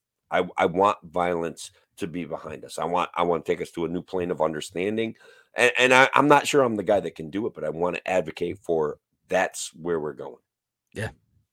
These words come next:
Speaker 2: No, for real, man. It's, it's, that, that's the goal, right? And, and hopefully the goal of anyone who's not, you know, just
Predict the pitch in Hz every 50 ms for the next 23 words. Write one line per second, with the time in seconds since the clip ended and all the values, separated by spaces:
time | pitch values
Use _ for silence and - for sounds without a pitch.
0 | _ _ 151 180 196 139 - 107 110 110 107 98 92 95 98 101 95 87 - 85
1 | 87 95 - - - - _ _ _ - - 95 92 117 123 127 - 113 123 131
2 | 135 - - 107 90 101 120 113 90 85 85 85 90 98 101 - 90 92 - -
3 | 92 90 104 104 - 107 98 92 85 95 - 92 90 92 95 92 85 92 90 90
4 | 92 90 90 90 85 85 85 82 78 76 82 82 85 87 87 85 - - - -
5 | - - - _ _ _ _ _ _ _ - - 85 85 80 78 78 - _ _
6 | _ - 98 92